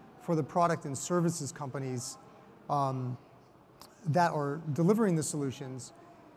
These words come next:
but the actual impact economically is upwards of one point nine or two trillion dollars. So it's really interesting how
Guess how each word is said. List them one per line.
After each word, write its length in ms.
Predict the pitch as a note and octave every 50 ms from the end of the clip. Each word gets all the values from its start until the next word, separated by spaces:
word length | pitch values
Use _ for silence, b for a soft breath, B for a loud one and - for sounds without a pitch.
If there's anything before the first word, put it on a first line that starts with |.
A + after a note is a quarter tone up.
| - -
but 180 | C#3+ C#3 F3 -
the 80 | F#3 F3+
actual 360 | F#3 G3 F3+ - G3 E3+ E3 - -
impact 520 | G#3 A3 G#3 F3 - E3 C3+ B2+ - - - -
economically 720 | E3 - D#3 D#3 E3 F#3 F3+ E3 - - D3 C#3 C3+ C3+ D3
is 120 | D3 B2+
upwards 320 | D3+ D3 - D3+ D3 C#3+ C3
of 80 | C#3 B2+ C#3+ C#3+ C#3
one 160 | C#3 D#3 D#3+ D3+
point 240 | - E3 D3+ C#3+
nine 200 | C#3+ C#3+ C#3 C#3
or 60 | C3+ C3
two 300 | B2 - - F3 D#3 B2+
trillion 500 | - - - D#3+ D#3 D#3 D3+ C#3+ C3 B2
dollars. 400 | B2+ B2+ B2 A#2+ A#2 C3 B2+ -
So 100 | - D3
it's 160 | C3 - C3+
really 280 | D3 F3 F3+ E3+ E3+
interesting 360 | E3 E3+ E3 D#3 - - D#3+ C#3+
how 320 | C#3 C#3+ C#3+ C3+ C3+ C3